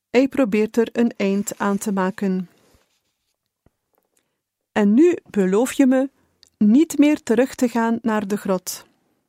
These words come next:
"Ik heb beloofd er twee weken lang naartoe te gaan." "Die belofte aan een dame die niemand ooit gezien heeft, telt niet.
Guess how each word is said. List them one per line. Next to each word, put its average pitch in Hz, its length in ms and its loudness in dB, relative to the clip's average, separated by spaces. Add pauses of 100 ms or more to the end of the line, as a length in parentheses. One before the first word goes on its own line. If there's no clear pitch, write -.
(1700)
"Ik 311 180 0
heb 226 180 0
beloofd 208 520 -2
er 226 200 0
twee 202 280 -2
weken 208 360 0
lang 277 260 4
naartoe 285 380 0
te 226 140 -4
gaan." 185 400 -2 (1800)
"Die 220 240 0
belofte 220 500 2
aan 214 200 0
een 185 180 2
dame 240 460 2
die 202 200 0
niemand 226 520 2
ooit 254 240 0
gezien 240 340 2
heeft, 220 420 -4 (280)
telt 277 360 0
niet. 185 440 -2